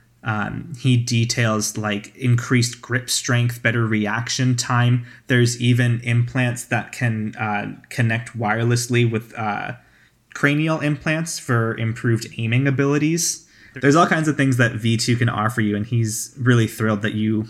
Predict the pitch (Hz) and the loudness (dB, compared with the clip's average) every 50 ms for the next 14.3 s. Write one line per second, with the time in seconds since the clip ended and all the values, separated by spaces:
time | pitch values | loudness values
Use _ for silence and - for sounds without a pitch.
0 | - - 123 120 117 113 110 104 110 107 107 107 107 110 - - 113 104 - 101 | -6 -2 2 2 2 2 0 -2 -2 -2 -2 -2 -4 -4 -4 -4 -4 -2 -2 -2
1 | 107 117 113 110 - - - - 131 120 113 107 104 101 107 - 113 117 - 120 | -2 -2 -2 -4 -4 -4 -2 0 2 2 2 0 -2 -2 -2 -2 -2 -2 -2 -2
2 | 113 110 110 104 - - 113 - - 117 120 127 147 147 135 131 127 120 120 113 | -2 -2 -2 -4 -6 -8 -10 -8 -6 -2 0 2 2 4 4 4 4 4 4 4
3 | 120 117 117 120 120 - - - 131 123 113 104 117 113 117 120 123 - - - | 4 4 4 2 2 0 -2 0 0 2 2 0 0 0 2 2 0 0 0 -2
4 | 120 113 117 - 113 120 117 117 113 117 120 - - 120 113 117 - 117 117 120 | -2 -2 -2 -2 -2 -2 0 0 0 -2 -4 -2 -2 -2 -2 -2 -2 -2 -2 -2
5 | 127 123 - 143 139 131 120 113 110 - - - - - - - - - - - | -2 -2 0 0 -2 0 -2 -4 -4 -4 -6 -12 -20 -20 -20 -20 -20 -20 -20 -8
6 | _ - 123 127 131 117 113 - 123 113 110 110 104 - 104 107 104 107 110 113 | _ 2 4 4 6 4 2 0 0 -2 0 -2 -2 -2 -2 -2 0 0 0 0
7 | 117 107 - 104 113 117 117 107 104 104 101 - - - - - _ - 117 113 | 0 -2 -2 -2 0 2 2 2 2 0 -2 -4 -6 -10 -20 -14 _ -4 -2 -2
8 | 110 110 107 104 110 113 117 - 110 107 107 104 104 104 104 104 98 101 104 104 | 0 0 -2 -2 -2 -4 -6 -8 -8 -6 -6 -6 -6 -6 -4 -4 -4 -4 -4 -6
9 | - - - 107 113 113 110 110 107 104 110 104 95 147 - 123 120 120 117 117 | -8 -8 -8 -4 -2 -2 -2 -2 -2 -2 -2 -4 -4 -2 -2 -2 -2 -2 -2 -4
10 | - - 117 113 - - - 110 110 110 113 - - - - - - - - - | -2 -2 -4 -4 -4 -4 -4 -4 -4 -4 -6 -8 -12 -20 -20 -20 -20 -12 -4 2
11 | - 196 185 165 - - 175 151 123 123 123 135 135 135 147 151 143 135 131 123 | 2 4 4 2 2 0 0 2 2 2 2 2 2 2 0 0 0 0 0 0
12 | 117 120 - - 143 170 - - - - - 120 123 123 120 - 123 117 113 107 | 0 -2 -2 -2 -2 -2 -4 -4 -6 -6 -4 -2 0 0 0 0 0 0 0 0
13 | 110 - 123 117 - - 117 120 - - 110 110 - 113 110 107 - - - 110 | -2 -2 -4 -2 -2 -4 -4 -4 -4 -4 -4 -4 -2 -4 -4 -4 -4 -4 -4 -2
14 | 104 104 104 104 107 107 - | -2 -2 -2 -4 -6 -8 -10